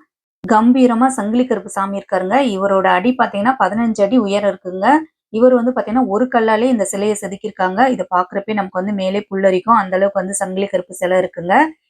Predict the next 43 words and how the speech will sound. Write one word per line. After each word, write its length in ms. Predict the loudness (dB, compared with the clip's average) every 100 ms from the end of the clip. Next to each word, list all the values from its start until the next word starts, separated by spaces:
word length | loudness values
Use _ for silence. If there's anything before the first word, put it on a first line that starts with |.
| _
இவரை 260 | 2 4 4
ஃபர்ஸ்ட் 240 | 0 -2
நம்ம 200 | -2 -2
தரிசனம் 380 | -2 -2 -4 -6
பண்ணிட்டு 200 | -6 -6
உள்ள 180 | -2 -2 0
போனோம்னா 340 | 0 2 2 2 -2 _ _ -2
செல்வ 220 | 2 4
விநாயகர் 460 | 2 2 -2 0 0
இருக்காருங்க. 380 | 0 0 2 2
அப்புறம் 260 | 2 2
வந்து 140 | -4 0
பைரவர் 460 | 2 2 2 0
இருக்காரு. 360 | 0 0 2 2
அவரையும் 420 | 2 2 2 2
நம்ம 140 | -2 -4
சாமி 280 | -4 -4
கும்பிட்டு 320 | -4 -10 -2 -2
கீழே 260 | -2 -4 -4
போனோங்க. 360 | -4 -4 2 2
இந்த 260 | 2 0 0
வழிதான் 320 | 0 0 -2
நம்ம 120 | -6 -4
போனோம். 340 | -2 2 2 2 _ _ _
இப்ப 180 | -4 -2
வந்து 180 | 0 0
பதினெட்டு 420 | 0 2 2 2 0
படி 180 | -2 -2
கீழே 240 | -2 0
இறங்கணுங்க. 400 | 0 -2 -2 0 0
பதினெட்டு 380 | 0 -2 -6 -6
படி 160 | -6 -6
கீழே 220 | -4 0
இறங்கி 260 | 0 -2 -6
போனா 160 | -2 0
தான் 160 | 2
நம்ம 140 | 2 2
வந்து 180 | -2
முருகனை 340 | -4 -4 -2 -2
வந்து 180 | -2 -4
தரிசனம் 380 | -4 -4 -6
பண்ண 160 | -4 -4
முடியும். 380 | -4 0 4 4